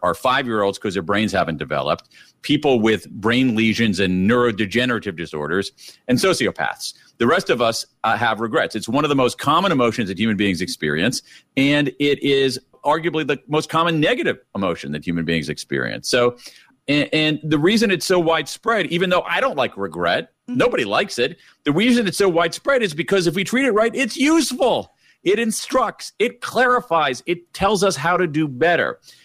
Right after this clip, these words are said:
Speaker 1: And it all hinges on how we deal with it. We shouldn't ignore our regrets, no way. But we also shouldn't wallow in them. We should confront them, think about them, use them as signals, use them as information. If we do that, there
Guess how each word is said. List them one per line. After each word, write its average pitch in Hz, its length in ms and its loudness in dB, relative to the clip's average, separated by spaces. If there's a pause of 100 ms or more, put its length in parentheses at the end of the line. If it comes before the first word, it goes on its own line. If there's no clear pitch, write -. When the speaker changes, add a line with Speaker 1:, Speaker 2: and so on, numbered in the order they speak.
(300)
Speaker 1:
And 151 440 -2
it 147 120 2
all 208 320 2
hinges 175 340 0
on 143 80 0
how 147 220 0
we 143 120 2
deal 120 220 2
with 82 200 -4
it. 87 60 -8
We 98 80 -4
shouldn't 214 300 2
ignore 220 380 4
our 127 100 2
regrets, 90 640 -4 (200)
no 110 140 0
way. 143 320 2 (320)
But 143 120 0
we 156 120 4
also 233 240 0
shouldn't 220 360 -2
wallow 165 400 2
in 67 100 -6
them. 50 180 -6 (380)
We 139 160 2
should 151 360 0 (220)
confront 156 540 -2
them, 76 180 -4 (320)
think - 220 -2
about 65 320 -2
them, - 240 -8
use 113 300 0
them 117 200 2
as - 140 -2
signals, 92 400 0
use 87 160 -2
them 87 120 -2
as 76 120 -4
information. 73 560 -2
If 78 40 -4
we 101 100 2
do 151 160 4
that, 185 220 0
there 131 120 0